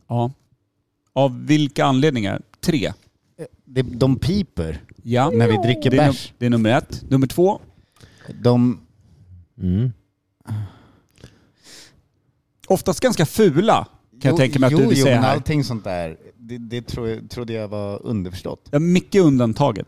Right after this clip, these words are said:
Speaker 1: Han är den vackra.
Speaker 2: Ja, ja.
Speaker 1: Sen finns det ju fula diabetiker.
Speaker 2: Beautiful.
Speaker 1: Tre.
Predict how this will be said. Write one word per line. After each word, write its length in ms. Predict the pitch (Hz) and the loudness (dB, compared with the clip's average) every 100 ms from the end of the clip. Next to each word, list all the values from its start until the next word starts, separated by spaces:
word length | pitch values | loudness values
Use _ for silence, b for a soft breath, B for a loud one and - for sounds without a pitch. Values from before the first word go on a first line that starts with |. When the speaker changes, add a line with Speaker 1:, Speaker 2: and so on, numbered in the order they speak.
| - | -6
Speaker 1:
Han 160 | 139 156 | -2 2
är 40 | |
den 80 | 139 | 2
vackra. 360 | 107 - 127 107 | 0 -2 -4 -4
Speaker 2:
Ja, 80 | 120 | -4
ja. 80 | 127 | -2
Speaker 1:
Sen 200 | 147 127 | 0 0
finns 260 | 120 107 | -2 -2
det 100 | - | -4
ju 280 | 107 104 220 | -2 -4 -6
fula 480 | - 131 110 135 120 | 0 0 2 2 2
diabetiker. 560 | 110 98 50 - 95 | 0 -4 -8 -6 0
Speaker 2:
Beautiful. 760 | 104 113 107 - 78 76 67 64 _ _ _ | 4 6 4 0 -4 -4 -6 -10 _ _ _
Speaker 1:
Tre. 400 | - 165 151 160 | 0 2 4 2